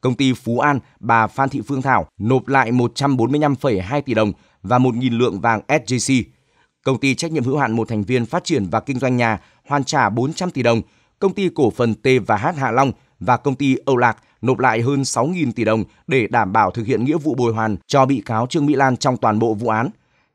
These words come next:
Trong đó, khi nhắc tới cái tên Phú An và nữ doanh nhân Phan Thị Phương Thảo, giới doanh nhân thường liên tưởng ngay đến công ty cổ phần đầu tư xây dựng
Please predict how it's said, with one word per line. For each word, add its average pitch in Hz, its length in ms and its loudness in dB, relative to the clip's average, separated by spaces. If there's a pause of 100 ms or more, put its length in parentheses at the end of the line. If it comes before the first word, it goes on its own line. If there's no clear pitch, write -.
Trong 185 200 -2
đó, 147 160 4
khi 175 180 -8
nhắc 185 200 -4
tới 127 180 0
cái 120 200 -4
tên 143 220 -2
Phú 127 200 -4
An 139 200 2 (260)
và 113 140 -2
nữ 113 280 0
doanh 143 160 0
nhân 123 180 0
Phan 117 220 -4
Thị 107 140 -6
Phương 127 200 -6
Thảo, 113 260 -2 (300)
giới 156 160 0
doanh 175 140 -2
nhân 170 180 -2
thường 131 240 -2
liên 135 180 -2
tưởng 104 280 -2
ngay 127 140 0
đến 117 200 0
công 160 200 -2
ty 151 220 0
cổ 113 160 0
phần 110 160 -2
đầu 107 160 0
tư 131 100 -2
xây 123 160 -4
dựng 127 160 0